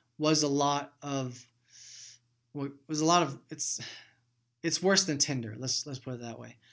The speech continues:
It's, it takes a lot of time. It takes a lot of effort, um, to go out, meet with designers, uh, developers, I'm sorry, and,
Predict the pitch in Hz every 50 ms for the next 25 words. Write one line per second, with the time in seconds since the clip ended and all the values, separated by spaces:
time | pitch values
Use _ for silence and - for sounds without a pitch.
0 | - _ _ _ - 143 139 135 - - - - - - - - 156 147 - 175
1 | 170 160 - 170 156 151 147 135 - 147 139 135 139 143 147 139 143 - - 139
2 | 135 135 143 139 143 147 139 139 135 - 147 147 147 147 - _ - - - _
3 | _ _ - 139 139 135 135 131 135 131 131 - 135 131 147 139 143 139 139 139
4 | 143 147 151 147 151 156 151 147 151 160 151 139 143 139 139 143 143 143 143 135
5 | - - - _ _ _ _ _ _ - 143 139 135 143 139 143 143 143 139 139
6 | 147 143 139 139 135 135 - 135 135 135 135 131 - _ - _ _ _ - 143
7 | 139 143 139 139 135 135 131